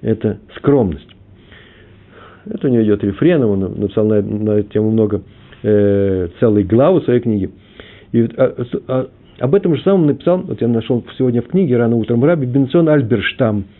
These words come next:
адмор из Бобов. Бобов — это, э, движение хасидское. Написал в книге «Кдушат, э, Цион». Он так написал. «Мы произносим в молитве», вот сейчас скажу, если бы я был в своем классе, я бы сейчас спросил,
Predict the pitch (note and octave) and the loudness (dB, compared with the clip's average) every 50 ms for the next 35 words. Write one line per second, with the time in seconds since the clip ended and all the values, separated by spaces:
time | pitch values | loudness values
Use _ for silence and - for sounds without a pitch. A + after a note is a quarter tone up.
0 | - - - - C3 A#2+ B2+ C#3+ C#3 B2+ B2+ A2+ G#2+ G#2 G#2+ C#3+ C3+ A2 G2+ G#2 | -20 -12 -4 -2 -2 0 2 2 2 4 2 2 0 0 2 2 2 2 0 -4
1 | - - - - - _ - C#3+ F3+ F#3 F3 - - B2 - - A2 G2+ G2 - | -4 -4 -20 -20 -20 _ -2 0 0 0 0 -2 -4 -4 -4 -4 -8 -8 -8 -12
2 | - _ - - _ - A2+ A2 G2 G#2 G#2+ - C#3 C#3 A#2 G#2 - - G2+ - | -18 _ -20 -20 _ -6 -4 -4 -2 -2 0 2 2 2 2 0 -2 -4 -4 -4
3 | A2+ G2 G2 - - F#2+ F2 F2 - - - - - - - - - G#2 - D3 | -4 -6 -6 -6 -6 -6 -6 -6 -12 -20 -20 -20 -20 -20 -14 -10 -8 -2 -2 -2
4 | C#3+ - - C#3 C#3+ C#3 B2+ A#2 E2+ - - - _ - - - A2+ A2 A2+ A2 | -2 0 0 0 2 2 2 -2 -4 -6 -20 -20 _ -10 -6 -4 0 2 0 0
5 | G#2 - - C#3 C3+ B2 B2+ - - - - - _ - - - A2 G#2+ G2 G2+ | 0 0 0 2 2 2 0 -4 -20 -20 -20 -20 _ -10 -4 -2 0 0 0 0
6 | - A#2+ A2 G#2 F2+ D#2+ - - - - - - - _ _ _ _ _ _ _ | 0 0 2 2 0 -2 -6 -12 -20 -20 -20 -20 -20 _ _ _ _ _ _ _
7 | _ _ - _ _ - _ _ _ - _ - - _ - - - - - _ | _ _ -20 _ _ -20 _ _ _ -20 _ -20 -20 _ -20 -20 -20 -20 -20 _
8 | - _ _ _ _ _ _ - - - - - - - - - - D3 C#3+ E3+ | -20 _ _ _ _ _ _ -20 -20 -20 -20 -20 -20 -20 -14 -4 -2 0 0 2
9 | C3 C3 A#2 G2+ - G#2 G#2 B2+ E3+ F#3 F#3 F3 C#3+ B2+ B2 D#3+ F3+ F3 F3 C#3 | 2 2 0 0 0 0 2 2 2 2 2 2 2 4 4 2 2 2 2 0
10 | A#2+ A2 A2+ B2 A#2+ A#2 C#3+ G#3 B3+ B3+ - - B2 A#2 A#2+ D3+ - - - - | 0 2 2 2 2 4 4 2 0 0 0 0 0 0 0 -4 -8 -16 -20 -20
11 | _ - _ _ _ _ _ _ _ - - - A#2+ A#2 C#3+ A#2+ - - C#3 C3+ | _ -20 _ _ _ _ _ _ _ -14 -4 -4 0 0 0 -2 0 0 0 0
12 | D3+ E3 D3 B2+ B2 - A#2+ B2+ A#2+ A#2 A#2+ G#2+ - - - - B2 A#2 - - | 2 0 -2 -2 -4 -2 -2 -2 -2 -2 -4 -6 -6 -10 -4 -4 -4 -4 -2 -2
13 | C#3 F3 G3 F#3+ - A2 G#2 - - A#2 - - A#2 - A2 G#2 | -2 -2 -2 -2 -2 -4 -4 -4 -6 -6 -6 -6 -4 -4 -4 -6